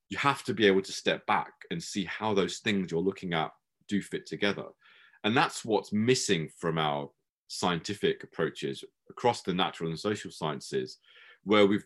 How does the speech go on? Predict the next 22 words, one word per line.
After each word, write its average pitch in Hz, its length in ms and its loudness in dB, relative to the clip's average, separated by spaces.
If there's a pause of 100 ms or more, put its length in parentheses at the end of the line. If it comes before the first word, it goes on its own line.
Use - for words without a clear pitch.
we've 104 220 0
gone 127 220 6
into 127 260 2
these 98 220 0
domains 90 840 2
and 95 80 -4
we've 85 120 -4
had 104 280 -2
this 85 180 0
disciplinary 87 680 -4
specialization, 85 1000 0 (460)
going 90 200 -2
deeper 110 400 0
and 92 120 2
deeper 90 380 0
into, 80 380 0 (420)
you 92 80 -2
know, 90 80 2
I 90 40 4
want 95 200 2
to 92 120 -4
understand, 80 720 -2